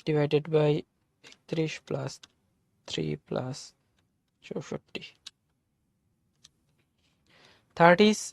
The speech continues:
ওয়ান পয়েন্ট সিক্স থ্রি। সি রাইট আনসার, তাই না? ওকে, তোমরা অনেকেই জানাইছো ভাই, সি, আলিফ, কাব্য, সাম্যা, মালিহা। আচ্ছা, এবার দেখো অক্সিজেনের আপেক্ষিক পারমাণবিক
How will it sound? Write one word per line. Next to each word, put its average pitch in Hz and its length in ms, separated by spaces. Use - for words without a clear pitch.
ওয়ান 185 160
পয়েন্ট 202 280
সিক্স 202 240
থ্রি। 147 140
সি - 140
রাইট 131 220
আনসার, 127 260
তাই 165 160
না? 277 60
ওকে, 151 200
তোমরা 160 240
অনেকেই 208 340
জানাইছো 143 380
ভাই, 135 100
সি, 135 100
আলিফ, 131 280
কাব্য, 135 220
সাম্যা, 127 400
মালিহা। 135 360
আচ্ছা, 143 280
এবার 233 160
দেখো 170 240
অক্সিজেনের 202 640
আপেক্ষিক 196 380
পারমাণবিক 180 500